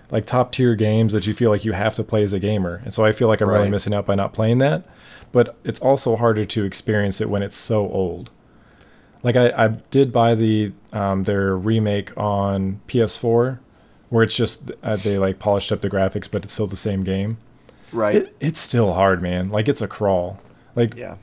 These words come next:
Speaker 1: you just have to understand that games are just different than, than what they used to be, and it's just harder, it's hard to go back. Um,
Speaker 2: Yeah.
Speaker 1: and we even had that, uh, discussion when we were talking about the release of, uh, Pokemon Gold and Silver on eShop.
Speaker 2: Yeah. Yeah.
Speaker 1: So for me,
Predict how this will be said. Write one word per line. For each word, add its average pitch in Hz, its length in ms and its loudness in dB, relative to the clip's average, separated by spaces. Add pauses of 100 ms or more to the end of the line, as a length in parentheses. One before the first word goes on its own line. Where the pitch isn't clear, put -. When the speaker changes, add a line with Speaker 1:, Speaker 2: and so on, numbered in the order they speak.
(320)
Speaker 1:
you 139 140 2
just 151 120 0
have 127 120 2
to 117 100 -4
understand 104 380 -2
that 95 60 -2
games 98 280 -4
are 104 80 -2
just 95 240 -6
different 104 380 -2
than, 101 420 -4
than 117 160 0
what 110 140 -2
they 107 80 2
used 110 300 -2
to 107 60 -4
be, 98 160 -4
and 104 80 -2
it's 107 140 -2
just 117 140 -4
harder, 127 320 2 (100)
it's 139 140 -2
hard 160 160 2
to 143 80 0
go 139 100 4
back. 135 440 0 (680)
Um, 101 560 0
Speaker 2:
Yeah. 127 80 2
Speaker 1:
and 131 140 0
we 135 180 2
even 127 140 2
had 117 200 2
that, 110 220 2 (240)
uh, 104 140 2
discussion 110 480 -2
when 104 340 0
we 113 100 0
were 110 80 2
talking 107 320 -2
about 101 220 -2
the 104 160 -4
release 101 400 -2
of, 98 480 -4
uh, 98 300 -8 (280)
Pokemon 110 420 0
Gold 107 160 2
and 98 100 -2
Silver 110 500 -2 (240)
on 104 280 -2
eShop. - 440 -4
Speaker 2:
Yeah. 95 120 -18 (1400)
Yeah. 98 80 -16
Speaker 1:
So 117 140 0
for 110 160 0
me, 117 400 2